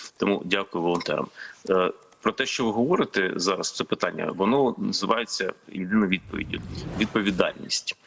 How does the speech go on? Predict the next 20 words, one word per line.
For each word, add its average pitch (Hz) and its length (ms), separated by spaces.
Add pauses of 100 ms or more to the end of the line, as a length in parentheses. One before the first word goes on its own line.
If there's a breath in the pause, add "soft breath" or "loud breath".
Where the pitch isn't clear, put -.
(140 soft breath)
Справді, 80 500
будь-яке 92 460
рішення - 440 (100)
має 90 320 (680)
мати 117 440 (100)
відповідальність 98 760
людини. 90 380
Якщо - 280
людина 87 220
голосує 139 680 (300)
в 110 40
додатку 123 560
про 110 280 (380)
ту 120 200
чи - 220
іншу 104 380
категорію, 90 680 (100)
так 104 240
чи - 200
ні, 87 240